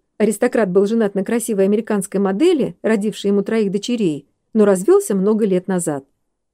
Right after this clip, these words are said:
С тех пор он не женился, но был замечен в многочисленных романах с наследницами богатых американских семей и итальянскими аристократками. До тысяча девятьсот восьмидесятого года он был директором итальянского отделения аукционного дома Сотбис.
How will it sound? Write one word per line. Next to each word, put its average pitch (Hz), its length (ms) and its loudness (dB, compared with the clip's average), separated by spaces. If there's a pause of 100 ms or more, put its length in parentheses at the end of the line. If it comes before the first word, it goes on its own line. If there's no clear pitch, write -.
(280)
С - 20 -20
тех - 200 -2
пор 392 260 6
он 196 140 0
не 190 100 0
женился, 302 560 -2 (180)
но 220 140 4
был 233 160 2
замечен 220 480 0
в - 20 -2
многочисленных 202 680 -2
романах 208 400 -2
с - 40 -20
наследницами 196 540 -2
богатых 208 400 -2
американских 202 640 -2
семей 302 460 0 (100)
и 226 80 -2
итальянскими 185 600 -2
аристократками. 160 840 -8 (800)
До 202 140 0
тысяча 202 320 -6
девятьсот 208 340 -2
восьмидесятого 190 640 -2
года 240 360 0 (260)
он 233 160 4
был 233 120 2
директором 208 540 0
итальянского 202 600 -2
отделения 285 520 0 (120)
аукционного 233 600 0
дома 190 260 0
Сотбис. 151 640 -4